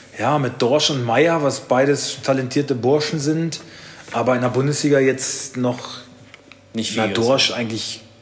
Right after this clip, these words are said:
Speaker 1: ziemlich unbeschriebenes Blatt.
Speaker 2: Ja.
Speaker 1: Hat natürlich eine überragende E M gespielt, gar, gar keine Frage. Und auch, auch Meier, aber der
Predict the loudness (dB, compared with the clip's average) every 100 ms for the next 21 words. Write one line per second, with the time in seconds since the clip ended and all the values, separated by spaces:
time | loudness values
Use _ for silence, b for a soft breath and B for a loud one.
0 | -10 -4 -2 0 0 -2 -4 -6 -8 -14
1 | -14 -4 -2 0 0 0 0 -2 0 0
2 | 0 -2 -12 -18 B B B -8 -4 -4
3 | -2 -2 -2 0 0 0 0 0 0 0
4 | -2 -4 -4 -6 -6 -6 -6 -8 -8 -6
5 | -6 -6 -6 -4 -4 -4 -8 -8 -8 -6
6 | -6 -4 -2 0 2 0 -2 -2 -4